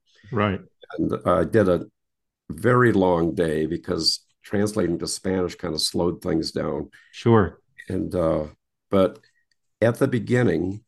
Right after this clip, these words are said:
Speaker 2: Vicky got up and introduced me as the Popa de Slopa. And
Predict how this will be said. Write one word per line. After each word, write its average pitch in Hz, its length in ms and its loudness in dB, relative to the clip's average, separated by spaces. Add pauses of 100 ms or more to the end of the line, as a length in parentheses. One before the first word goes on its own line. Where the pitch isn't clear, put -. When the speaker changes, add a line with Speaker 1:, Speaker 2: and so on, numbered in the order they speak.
(600)
Speaker 2:
Vicky 113 640 0 (180)
got 95 220 2
up 98 120 -4
and 92 220 -2
introduced 101 580 -2
me 82 340 -8 (840)
as 87 440 2
the 85 280 -2 (160)
Popa 120 280 0
de 98 140 -4
Slopa. - 520 0 (1400)
And - 500 2